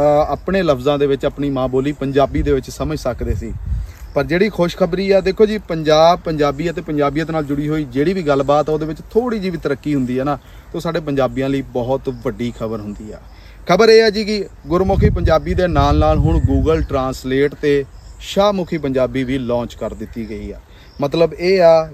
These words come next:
ਕਿ ਜਿੱਦਾਂ ਅਸੀਂ ਗੁਰਮੁਖੀ ਪੰਜਾਬੀ ਦੇ ਵਿੱਚ translate ਕਰ ਸਕਦੇ ਸੀਗੇ, ਕਿਸੇ ਵੀ ਮੁਲਕ ਦੀ, ਕਿਸੇ ਵੀ ਭਾਸ਼ਾ ਦੀ ਬੋਲੀ ਨੂੰ ਅਸੀਂ, ਅ, ਗੁਰਮੁਖੀ ਪੰਜਾਬੀ ਦੇ ਵਿੱਚ translate ਕਰਕੇ ਪੜ੍ਹ ਸਕਦੇ ਸੀ।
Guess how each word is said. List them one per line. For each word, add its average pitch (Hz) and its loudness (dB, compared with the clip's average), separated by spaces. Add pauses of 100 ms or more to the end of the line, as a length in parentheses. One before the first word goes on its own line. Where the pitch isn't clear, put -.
ਕਿ 160 -4
ਜਿੱਦਾਂ 147 0
ਅਸੀਂ 156 -4
ਗੁਰਮੁਖੀ 143 0
ਪੰਜਾਬੀ 147 -2
ਦੇ 151 0
ਵਿੱਚ 147 -2
translate 139 -2
ਕਰ 131 -4
ਸਕਦੇ 143 -4
ਸੀਗੇ, 143 -4
ਕਿਸੇ 202 2
ਵੀ 175 -4 (380)
ਮੁਲਕ 156 0
ਦੀ, 151 -4
ਕਿਸੇ 165 -4
ਵੀ 165 -6
ਭਾਸ਼ਾ 147 -2
ਦੀ 151 -4
ਬੋਲੀ 139 0
ਨੂੰ 147 -2
ਅਸੀਂ, 143 -6
ਅ, 135 2
ਗੁਰਮੁਖੀ 160 0
ਪੰਜਾਬੀ 139 -2
ਦੇ 147 2
ਵਿੱਚ 143 -2
translate 135 -2
ਕਰਕੇ 135 -6
ਪੜ੍ਹ 143 -4
ਸਕਦੇ 147 -2
ਸੀ। 151 -4